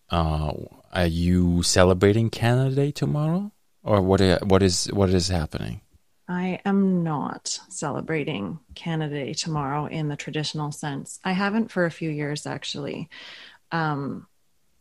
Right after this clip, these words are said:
Speaker 2: I will be wearing an orange shirt and trying to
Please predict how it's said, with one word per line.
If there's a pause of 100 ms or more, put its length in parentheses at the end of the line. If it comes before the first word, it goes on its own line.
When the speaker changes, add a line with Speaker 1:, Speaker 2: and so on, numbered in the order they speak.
(1120)
Speaker 2:
I (680)
will
be
wearing
an
orange
shirt (640)
and (1000)
trying
to